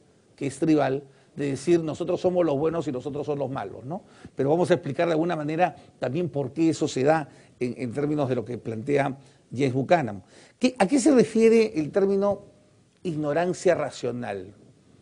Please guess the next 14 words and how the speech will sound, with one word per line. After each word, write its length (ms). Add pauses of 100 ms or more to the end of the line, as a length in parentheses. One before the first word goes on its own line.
(260)
Ignorancia 500
racional 720 (340)
es 200
un 120
término 560
que 120
tiene 280
que 160
ver 540 (100)
con 220
la 80
actitud 560
que 100
tiene 480